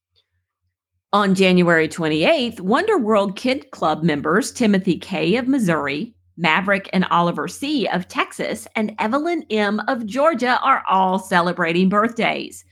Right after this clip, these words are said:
On January twenty-ninth, Simon S of Pennsylvania and Eleanor T of Wisconsin have birthdays.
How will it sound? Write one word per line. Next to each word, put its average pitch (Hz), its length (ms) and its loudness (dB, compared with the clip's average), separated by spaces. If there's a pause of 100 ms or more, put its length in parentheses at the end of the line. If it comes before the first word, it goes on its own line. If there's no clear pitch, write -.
(340)
On 208 120 4
January 185 460 2
twenty-ninth, 175 800 -4
Simon 233 720 0 (160)
S 240 400 0
of - 180 -4
Pennsylvania 175 840 0
and 226 220 0
Eleanor 180 400 2
T 330 300 -2
of 196 120 -2
Wisconsin 185 720 -2
have 185 180 0
birthdays. 180 680 -6